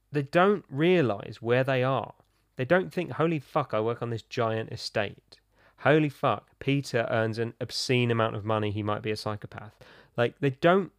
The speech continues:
think of these things. But of course they wouldn't. So it's actually hard for me to criticise the actual delivery of this, because these people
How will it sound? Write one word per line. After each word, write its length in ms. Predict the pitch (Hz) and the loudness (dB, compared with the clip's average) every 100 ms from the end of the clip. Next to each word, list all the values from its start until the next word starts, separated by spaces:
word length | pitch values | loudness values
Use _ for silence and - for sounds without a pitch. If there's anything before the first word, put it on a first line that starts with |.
| _ _ | _ _
think 400 | - - 180 175 | -14 -4 -2 -2
of 160 | 131 - | -4 -8
these 200 | 104 - | -14 -12
things. 260 | - - - _ | -16 -16 -20 _
But 100 | 175 | -6
of 160 | 180 - | -6 -6
course 380 | - 202 208 - | 0 2 2 0
they 120 | 165 | 0
wouldn't. 440 | 180 240 123 95 - 160 - | 2 2 2 -2 -14 -20 -18
So 380 | - 180 180 175 _ _ _ - | 0 4 6 4 _ _ _ -2
it's 160 | 165 - | -2 -2
actually 520 | - 240 - - 160 | -2 -2 -2 -6 -4
hard 480 | 117 101 95 107 117 _ _ _ | -2 -4 -4 -6 -8 _ _ _
for 260 | - 160 | -4 0
me 200 | 151 151 | 2 2
to 380 | 139 151 147 143 - _ _ | 0 -2 -2 -2 -6 _ _
criticise 800 | - 170 151 143 - 143 135 123 | -6 -4 -4 -4 0 2 2 -2
the 160 | 143 - _ | -8 -14 _
actual 480 | - 160 _ - 147 | -4 -4 _ -6 -4
delivery 520 | 131 135 202 185 117 | -2 4 4 4 -4
of 100 | 104 | -4
this, 200 | - 101 | -10 -12
because 280 | - 143 185 | -8 -6 -6
these 220 | - 233 | -2 -4
people 680 | 214 202 226 - - - 131 | -2 -4 -6 -8 -14 -10 -12